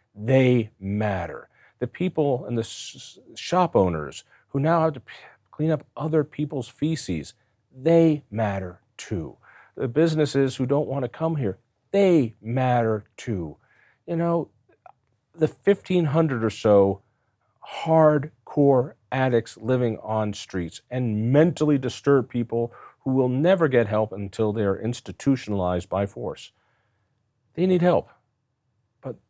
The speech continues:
all of us need help from the crimes that are being committed.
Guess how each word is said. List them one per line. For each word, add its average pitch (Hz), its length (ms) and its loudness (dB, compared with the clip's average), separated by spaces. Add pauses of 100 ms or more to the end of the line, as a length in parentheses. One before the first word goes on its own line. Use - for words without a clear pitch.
(120)
all 165 240 -4
of 113 120 -4
us - 360 -10 (400)
need 107 460 -2
help 85 380 -4 (120)
from - 180 -10
the 95 80 -8
crimes 95 360 -4
that 78 100 -16
are 82 40 -12
being 78 220 -12
committed. 73 400 -12